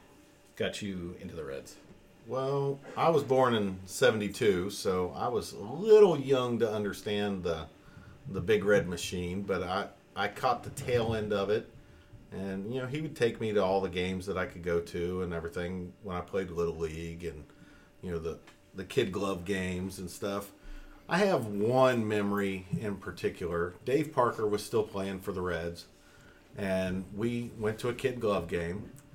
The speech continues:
Speaker 2: And, you know, my dad worked until, like, five o'clock at night.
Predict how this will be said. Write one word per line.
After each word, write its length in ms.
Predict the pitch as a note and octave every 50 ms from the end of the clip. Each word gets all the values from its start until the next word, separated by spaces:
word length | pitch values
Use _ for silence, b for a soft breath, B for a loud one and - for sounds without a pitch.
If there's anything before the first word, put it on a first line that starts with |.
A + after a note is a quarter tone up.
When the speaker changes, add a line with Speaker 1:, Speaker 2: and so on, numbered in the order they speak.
| B B B B B B B B - -
Speaker 2:
And, 300 | G2+ G2+ G#2 G#2 G#2 - -
you 80 | A2
know, 120 | F#2+ F#2+ G2+
my 160 | G#2+ G#2 G#2
dad 260 | G2+ G#2+ G#2 G#2+ G#2
worked 300 | G2 G2 G#2 A#2 A#2+ -
until, 220 | G#2 F#2 - A2+ G#2
like, 180 | A2 G#2+ G#2+
five 240 | - - G2+ G2 G2
o'clock 340 | F#2+ - - G#2+ G2+ G2 -
at 80 | G#2 F#2
night. 360 | F#2 F#2 F#2 F2+ F#2+ -